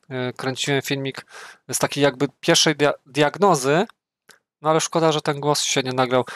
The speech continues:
W ogóle, e, hub, huba U S B, którego kupiłem kiedyś, idzie do wyrzucenia, bo on mi rozłącza urządzenia.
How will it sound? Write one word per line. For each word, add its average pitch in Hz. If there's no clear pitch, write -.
W -
ogóle, 151
e, 143
hub, -
huba 143
U 139
S 135
B, 143
którego 139
kupiłem 135
kiedyś, 131
idzie 139
do 131
wyrzucenia, 131
bo 127
on 127
mi 131
rozłącza 127
urządzenia. 131